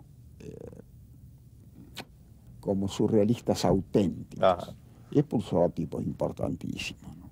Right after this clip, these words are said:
Speaker 1: Era muy personalista. Yo debo decir que no le tenía simpatía. A Marcel Ferri sí, era una mujer muy interesante. Y además otros amigos de este grupo nos reuníamos en el Dom de noche. Ahora es,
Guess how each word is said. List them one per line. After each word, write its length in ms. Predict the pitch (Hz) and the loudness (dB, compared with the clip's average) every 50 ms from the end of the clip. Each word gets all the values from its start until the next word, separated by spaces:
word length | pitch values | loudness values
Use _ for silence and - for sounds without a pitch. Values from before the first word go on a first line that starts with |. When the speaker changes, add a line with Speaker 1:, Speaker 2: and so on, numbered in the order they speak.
| - - - | -16 -4 2
Speaker 1:
Era 180 | - 123 127 | 6 6 6
muy 220 | 101 107 127 131 107 | 8 8 6 6 6
personalista. 1000 | - - 87 78 - 90 80 80 82 76 71 82 85 82 - - - - - - - - - - - - - - - - | 4 0 -6 -4 -2 -2 -2 -2 -2 -4 -4 -6 -6 -8 -10 -18 -20 -20 -20 -20 -20 -20 -20 -20 -20 -20 -20 -20 -18 -10
Yo 260 | - 110 131 143 135 123 | -2 4 6 8 8 10
debo 220 | 120 120 117 113 | 10 10 8 8
decir 240 | 101 95 - 117 - | 8 6 4 2 4
que 80 | - | 4
no 100 | 101 95 | 4 4
le 120 | 90 87 82 | 4 4 2
tenía 320 | - - 65 80 82 - | 0 0 0 0 0 -2
simpatía. 760 | - - - - - - - - - - - - - - - - - - - - - - - - - - - - - - - - - - - - - - - - - - - - - - - | 0 0 0 0 0 -4 -8 -10 -10 -8 -10 -10 -10 -10 -12 -14 -20 -20 -20 -20 -20 -20 -20 -20 -20 -20 -20 -20 -20 -20 -20 -20 -20 -20 -20 -20 -20 -20 -20 -20 -20 -20 -20 -20 -20 -14 -8
A 60 | - | -2
Marcel 340 | - 98 98 - 151 143 156 | -2 0 2 4 4 4 4
Ferri 400 | - 139 117 117 123 139 139 123 | 4 4 4 6 6 6 6 4
sí, 260 | - - 113 95 78 | 2 2 2 2 2
era 120 | 87 92 | 2 0
una 80 | 95 95 | 0 -2
mujer 240 | 98 95 - 104 95 | -2 0 0 0 2
muy 240 | 98 95 95 90 | 2 2 0 0
interesante. 960 | 90 - - - - - - - 92 85 85 - - 104 85 71 76 - - | -2 -4 -8 -10 -12 -14 -10 -8 -8 -8 -4 0 2 2 2 0 -4 -6 0
Y 120 | 104 101 104 | 2 4 6
además 400 | 101 104 113 127 127 - - - - - - - | 6 6 4 2 0 0 -6 -20 -20 -16 -6 -2
otros 360 | 98 107 - - 120 117 135 | 0 0 0 0 -2 0 2
amigos 520 | 127 120 107 104 104 117 131 127 - - - - - - - - - - - - - - - - - - - - - | 2 4 4 4 6 6 4 4 2 -2 -20 -20 -20 -20 -20 -20 -20 -20 -20 -20 -20 -18 -18 -20 -20 -20 -20 -14 -12
de 80 | - | -10
este 180 | 95 - - 110 | -4 2 4 6
grupo 300 | 120 117 117 - 98 98 | 8 8 6 6 6 2
nos 120 | 98 95 | 2 4
reuníamos 440 | 110 104 110 120 123 117 104 92 92 | 4 6 8 8 8 8 8 6 4
en 120 | 92 85 | 4 2
el 160 | 90 90 80 82 | 2 0 0 0
Dom 380 | 80 - 87 80 - - - - - - - - - | 2 2 2 2 0 -4 -8 -12 -14 -20 -20 -20 -14
de 160 | - - 76 | -10 -8 -6
noche. 420 | 69 69 65 - - - - - - - - - - - - - - - - - | -6 -6 -6 -8 -10 -12 -12 -12 -14 -16 -20 -20 -20 -20 -20 -20 -20 -20 -8 2
Ahora 280 | - - 120 113 104 87 | 6 6 8 8 8 6
es, 260 | 73 - - - | 4 2 -6 -12